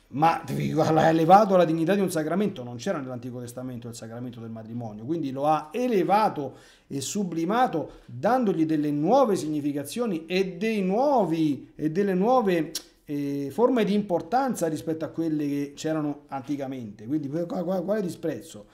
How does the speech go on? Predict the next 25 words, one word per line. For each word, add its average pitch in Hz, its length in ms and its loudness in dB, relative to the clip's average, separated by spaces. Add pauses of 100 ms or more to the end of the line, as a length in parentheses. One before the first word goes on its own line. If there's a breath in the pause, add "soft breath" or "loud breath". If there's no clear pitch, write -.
(160 soft breath)
Ma 214 380 4
ha - 200 -4 (380 soft breath)
portato 233 460 4
la 180 100 4
verginità, 220 480 2
che 196 140 0
è 202 60 2
una 214 400 0
sublimazione, 233 920 0
è - 20 4
una 180 300 2
sovraelevazione 226 1700 2
rispetto 151 440 -2
al 135 60 0
matrimonio. 131 680 -2
Perché? 165 500 -2
Perché 127 180 -4
la 190 100 4
verginità 233 360 2
non 202 140 4
è 214 40 6
altro 214 280 2
che 170 100 2
la 151 100 4
sponsalità 214 1040 2